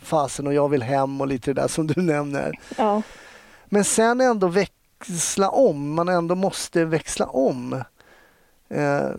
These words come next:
Speaker 1: hur viktigt tror du att kunna ha, att ha just den här förmågan att kunna växla om?
Speaker 2: Alltså, det är ju, alltså, superviktigt med tanke på att det är ju som du säger, att inget jobb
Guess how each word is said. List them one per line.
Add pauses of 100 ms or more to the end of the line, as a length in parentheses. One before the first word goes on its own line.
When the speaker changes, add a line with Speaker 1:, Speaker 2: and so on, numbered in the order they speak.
(360)
Speaker 1:
hur
viktigt
tror
du
att
kunna
ha,
att
ha
just
den
här
förmågan
att
kunna
växla
om? (380)
Speaker 2:
Alltså,
det
är
ju,
alltså,
superviktigt (120)
med
tanke
på
att (360)
det
är
ju
som
du
säger,
att
inget
jobb